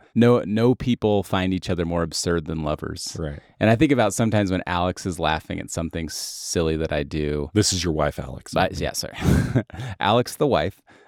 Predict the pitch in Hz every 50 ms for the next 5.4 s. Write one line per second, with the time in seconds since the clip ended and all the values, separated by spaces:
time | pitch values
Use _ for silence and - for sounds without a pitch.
0 | _ - 110 104 98 92 92 87 101 104 101 104 104 - - 107 - 101 95 92
1 | 90 90 - - 101 - 101 90 82 - - 107 98 95 90 85 82 80 92 90
2 | 90 85 82 _ - _ _ _ _ - 107 104 101 98 95 95 90 - - _
3 | _ _ _ _ _ - 139 120 113 - - - 120 110 - - 117 143 139 127
4 | - - - - _ _ _ _ _ _ _ _ _ _ - - 98 95 95 90
5 | 82 87 82 73 80 82 -